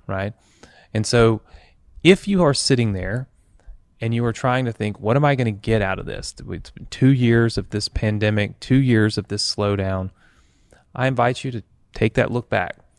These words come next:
make a change that's gonna make a massive difference in your life, that'll make a, a huge difference in your future, right? I'd gladly give up two years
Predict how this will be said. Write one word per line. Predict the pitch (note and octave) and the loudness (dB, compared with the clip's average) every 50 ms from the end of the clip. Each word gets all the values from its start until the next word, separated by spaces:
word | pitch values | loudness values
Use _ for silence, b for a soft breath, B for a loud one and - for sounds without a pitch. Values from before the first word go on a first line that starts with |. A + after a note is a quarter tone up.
| _ _ _ _ _ _ _ - | _ _ _ _ _ _ _ -12
make | - G#2 G2+ G#2 B2 | -8 -4 -2 -2 0
a | - - | 0 -2
change | - - A#2+ A2+ A2+ A2 G#2+ G#2+ G#2+ - | -2 -2 -2 0 0 0 -2 -4 -6 -8
that's | - - - - | -10 -12 -12 -10
gonna | - G#2 G#2 | -10 -10 -8
make | G#2 G2+ G2+ - | -8 -10 -10 -8
a | G2 | -6
massive | G2 G#2 G2+ G2 A2+ - - A2+ A2 | -4 0 0 0 0 0 -4 -6 -4
difference | - A2 - - G#2 G2+ - | -4 -4 -4 -6 -10 -10 -10
in | - A2 | -10 -8
your | G#2 G2+ | -8 -6
life, | G2 G2 G2 G2 G2 F#2+ - | -4 -4 -4 -4 -6 -8 -8
that'll | - G2+ G#2 | -8 -8 -6
make | G#2+ A2 A2+ A2 - | -6 -6 -6 -6 -6
a, | A2+ F#2+ - - | -8 -10 -12 -16
a | - | -20
huge | - - - - D#3 E3 E3+ C#3+ - | -20 -18 -12 -8 -6 -6 -6 -6 -6
difference | - B2+ - - A2+ - - | -6 -6 -6 -8 -12 -10 -10
in | A2 | -10
your | G#2+ F#2+ F#2 | -10 -12 -14
future, | - - - C3 B2+ A#2 - - - - _ _ _ _ _ _ _ _ - | -16 -10 -6 -4 -4 -4 -6 -10 -16 -16 _ _ _ _ _ _ _ _ -6
right? | - G2+ G2+ A#2 B2+ C3+ b b b b b b b | -2 0 0 0 -2 -4 b b b b b b b
I'd | D3+ C#3 - | -6 -4 0
gladly | - B2+ B2+ D#3+ D#3 C#3+ A#2 | 4 4 4 4 4 2 -2
give | G#2 G#2+ G2 | -4 -4 -4
up | G#2+ G2 - - | -6 -6 -6 -10
two | - - B2+ B2 | -10 -6 -4 -4
years | A2+ G#2+ G#2 G#2 G#2 G2 G#2+ B2+ C#3+ - - - | -4 -4 -4 -4 -2 -2 -2 -2 -4 -6 -10 -14